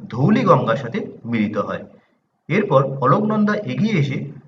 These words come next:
নন্দকিনীর সাথে নন্দপ্রয়াগে মিলিত হয়। তারপর পিণ্ডার নদীর সাথে কর্ণপ্রয়াগে মিলিত হয়।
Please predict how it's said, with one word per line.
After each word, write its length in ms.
নন্দকিনীর 640
সাথে 600
নন্দপ্রয়াগে 840
মিলিত 320
হয়। 300
তারপর 440
পিণ্ডার 380
নদীর 220
সাথে 360
কর্ণপ্রয়াগে 640
মিলিত 300
হয়। 220